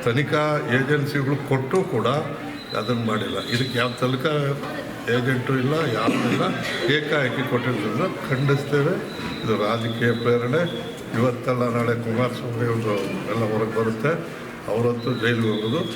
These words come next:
ಸಹಸಿದ್ಧ. ಈಗ ರಾಜ್ಯಾದ್ಯಂತ ನಡೀತಾನೆ ಇದೆ. ಮ-, ನಿನ್ನೆ ದಿವಸ ಶೋಷಿತ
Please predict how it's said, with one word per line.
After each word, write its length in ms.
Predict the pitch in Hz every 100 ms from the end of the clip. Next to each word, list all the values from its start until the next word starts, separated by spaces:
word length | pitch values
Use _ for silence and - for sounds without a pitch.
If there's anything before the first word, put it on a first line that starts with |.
| - -
ಸಹಸಿದ್ಧ. 500 | - 107 120 117 113 - - - - 120 135
ಈಗ 140 | 156 151 160 165 165 - 123 120 120 120 117 107 117 -
ರಾಜ್ಯಾದ್ಯಂತ 580 | 113 123 151 156 156 143 156
ನಡೀತಾನೆ 380 | 120 120 123 127 101
ಇದೆ. 140 | 139 170 - - - - - - - 143
ಮ-, 160 | 123 117
ನಿನ್ನೆ 240 | 117 123 127 123
ದಿವಸ 200 | 120 123 127 123 117 - - -
ಶೋಷಿತ 380 | 123 120 120